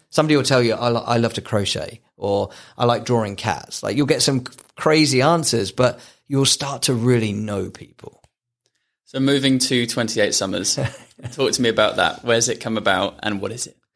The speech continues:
Speaker 1: Yeah, so twenty-eight Summers is, you, you kind of got the story without getting the story. So, uh, uh, if I explain where the name came from, I think it connects some of the dots 'cause we, I know we've jumped around a little bit, but it will start to kind of put a bow around it all.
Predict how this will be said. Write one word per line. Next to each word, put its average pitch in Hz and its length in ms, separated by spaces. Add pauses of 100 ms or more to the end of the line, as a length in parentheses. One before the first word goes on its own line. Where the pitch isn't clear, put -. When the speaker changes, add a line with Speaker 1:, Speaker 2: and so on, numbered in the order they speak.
(140)
Speaker 1:
Yeah, 180 200
so 180 120
twenty-eight 214 360
Summers 135 320
is, 127 200
you, 147 120
you 156 220
kind 220 280
of 110 160
got 147 240
the 123 60
story 110 420
without 107 360
getting 104 200
the 101 80
story. 107 480
So, 110 400
uh, 127 200
uh, 131 280
if 143 160
I 147 120
explain 180 400
where 143 120
the 120 80
name 110 320
came 104 240
from, 101 300
I 104 120
think 123 280
it 113 120
connects 110 360
some 110 160
of 98 60
the 98 80
dots 104 340
'cause 104 160
we, 107 240 (320)
I 123 60
know 143 120
we've 131 160
jumped 120 280
around 117 340
a - 20
little 107 220
bit, 101 340
but 117 260 (320)
it 131 160
will 131 100
start 135 340
to - 80
kind 120 240
of 107 180
put 127 180
a 110 60
bow 110 260
around 117 360
it 95 60
all. 147 280